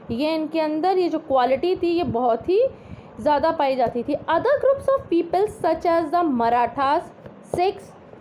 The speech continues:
जाट, ओम्स and कायस्थ, a caste of scribes and secretaries also use the opportunities of the age to become politically important।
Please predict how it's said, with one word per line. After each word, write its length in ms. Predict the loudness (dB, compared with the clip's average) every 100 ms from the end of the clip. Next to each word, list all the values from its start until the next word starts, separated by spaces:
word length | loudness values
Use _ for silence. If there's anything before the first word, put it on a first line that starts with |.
| -2
जाट, 500 | 0 2 0 -2 -2
ओम्स 340 | 2 2 0
and 420 | -8 -6 -2 -2 -2 -6 -20 -18 -2
कायस्थ, 460 | 2 4 2 -2 -8 -6
a 60 | -4 0
caste 400 | 2 2 -2 0
of 180 | 0 0
scribes 760 | -6 -14 -2 0 2 0 -6 -14 -6
and 400 | -2 -2 -2 -4
secretaries 560 | -4 -6 -4 -4 -2
also 440 | 0 2 2 2 4 4
use 260 | 4 2 0
the 120 | -2 0
opportunities 920 | -2 0 -2 0 -2 -2 0 0 2
of 240 | 0 0 0
the 100 | -2 -2
age 260 | -2 -2 -4
to 100 | -4
become 400 | -4 -2 -2 -2 0
politically 580 | -2 -2 -4 -2 -2 -4
important। 540 | -6 -2 -2 -2 -4